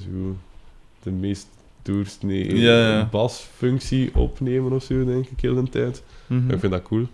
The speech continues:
Speaker 2: Terecht, ik vind dat ook. <laughs> Ehm, nu dat je spreekt over, eh, sound en dergelijke, eh, hoe belangrijk is gerief voor u? Ik bedoel,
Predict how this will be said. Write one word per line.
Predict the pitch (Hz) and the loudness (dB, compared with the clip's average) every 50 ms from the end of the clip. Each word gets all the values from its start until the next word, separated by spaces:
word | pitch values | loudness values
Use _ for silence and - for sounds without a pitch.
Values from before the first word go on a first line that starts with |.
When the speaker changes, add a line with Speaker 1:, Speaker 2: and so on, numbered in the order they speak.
| - - - - - - | -14 -20 -20 -20 -20 -12
Speaker 2:
Terecht, | - - 104 87 90 - - - | -2 0 0 0 0 -4 -4 -12
ik | - - | -14 -12
vind | - - 101 | -8 -6 -4
dat | 101 98 107 | -4 -4 -4
ook. | - - - - - - - - - | -2 -4 -6 -6 -6 -16 -16 -14 -12
<laughs> | - - - - - | -12 -12 -14 -16 -2
Ehm, | - - 110 113 110 113 113 110 110 110 113 113 - - - - - | 4 8 10 10 12 12 10 10 8 4 -2 -4 -10 -16 -16 -12 2
nu | - 135 | 4 8
dat | 135 135 120 | 8 8 10
je | 113 131 | 8 6
spreekt | 123 - - 143 151 156 - | 6 6 2 2 0 4 4
over, | 190 180 170 156 156 156 147 - | 4 4 6 6 4 4 4 2
eh, | - 135 127 123 120 117 117 113 113 113 113 113 117 - - - - - - - - - - | 4 6 8 8 10 8 8 6 6 6 6 6 4 4 4 4 2 2 0 -4 -8 -14 -10
sound | - - - - 123 113 120 139 151 156 - | -4 -2 4 6 6 6 6 4 2 2 0
en | 143 143 | 0 2
dergelijke, | 143 143 151 160 160 170 175 175 - 226 214 - - - - - - - - - _ - - | 2 2 2 2 2 0 0 -2 -4 -8 -8 -8 -12 -18 -20 -20 -20 -20 -20 -20 _ -20 -14
eh, | _ - 117 110 107 107 107 110 - - 104 98 - - - - - - - - - - - - - - - _ _ _ _ - - | _ 2 4 4 6 4 4 4 4 4 4 2 2 -2 -6 -14 -20 -20 -20 -20 -20 -20 -20 -20 -20 -20 -20 _ _ _ _ -20 -4
hoe | - - 156 170 165 | 0 2 2 4 4
belangrijk | 139 131 123 127 139 160 156 156 | 4 6 6 6 4 2 0 0
is | - - - | 0 -2 0
gerief | - - 113 117 131 139 - | 2 2 2 2 2 -2 -2
voor | - 104 92 87 | 0 0 2 2
u? | 85 82 110 - - - - - - - - - - - - - - | 0 -2 -4 -10 -14 -20 -20 -20 -20 -20 -20 -20 -20 -20 -20 -20 -20
Ik | - - - - - - _ - _ - _ _ _ _ _ - 110 | -20 -20 -20 -20 -20 -20 _ -20 _ -20 _ _ _ _ _ -2 4
bedoel, | 113 117 113 110 110 95 - | 4 6 6 6 4 0 -2